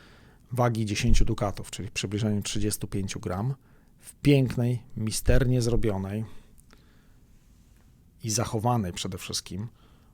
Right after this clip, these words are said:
oprawie tegoż numizmatu. Proszę państwa, gdyż generalnie w obiegu wówczas mieliśmy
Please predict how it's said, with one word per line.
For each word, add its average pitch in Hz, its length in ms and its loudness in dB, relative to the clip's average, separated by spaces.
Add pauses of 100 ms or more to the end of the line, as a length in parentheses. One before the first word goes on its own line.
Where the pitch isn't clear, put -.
(120)
oprawie 107 640 4 (800)
tegoż - 500 -10 (120)
numizmatu. - 520 -12 (600)
Proszę - 100 -12
państwa, 143 280 2
gdyż 120 560 2
generalnie 120 800 2
w 104 80 -2
obiegu 113 400 4
wówczas 104 520 -4
mieliśmy 95 560 -6